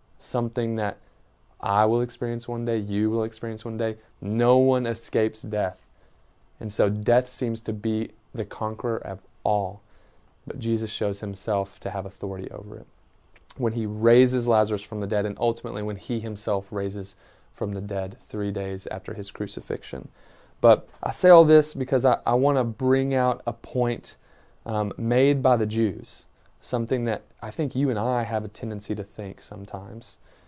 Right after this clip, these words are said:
All right, so what do the Jews say in verse thirty-seven? They say, "Could not he who opened the eyes of the blind man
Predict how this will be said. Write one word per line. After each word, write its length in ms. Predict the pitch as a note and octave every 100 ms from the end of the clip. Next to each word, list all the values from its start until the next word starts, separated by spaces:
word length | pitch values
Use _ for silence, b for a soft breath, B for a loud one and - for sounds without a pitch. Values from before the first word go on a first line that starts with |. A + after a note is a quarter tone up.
| b b b b b _ -
All 80 | A2
right, 80 | G#2
so 140 | B2+
what 200 | A#2 C#3
do 40 |
the 120 | C3+ B2+
Jews 340 | B2+ C3 B2
say 280 | - A2 A2+
in 120 | A2
verse 180 | A2+ G#2+
thirty-seven? 520 | A2+ G#2 - G#2+ G#2+
They 120 | A2
say, 380 | G#2+ A2+ A2 G#2+ b b b b -
"Could 180 | E3 D#3
not 200 | E3+ -
he 340 | - D#3 D3
who 240 | B2+ C3+ -
opened 560 | A#2 B2 A#2+ C3+ C3+ C3 -
the 200 | A#2 -
eyes 440 | A2 A2+ A#2 A2
of 160 | - A2
the 60 |
blind 440 | A2 G#2+ A2 A2+ G#2
man 380 | G2+ G2 G2+